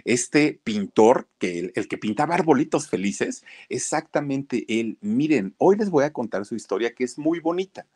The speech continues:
pero la última parte de su vida, Dios mío, es una,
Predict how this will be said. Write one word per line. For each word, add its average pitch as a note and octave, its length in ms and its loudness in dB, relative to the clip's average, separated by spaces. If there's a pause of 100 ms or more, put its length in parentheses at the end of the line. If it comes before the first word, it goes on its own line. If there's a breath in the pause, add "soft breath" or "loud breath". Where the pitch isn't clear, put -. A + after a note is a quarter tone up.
(580)
pero A#2 260 4
la A2 180 0
última F#3 500 0
parte F#2+ 380 -2
de F2+ 80 -4
su F2 200 -10
vida, F2 380 -2
Dios F#2+ 320 -8
mío, F#2+ 280 -8 (280 loud breath)
es C3+ 300 0
una, C#3 480 6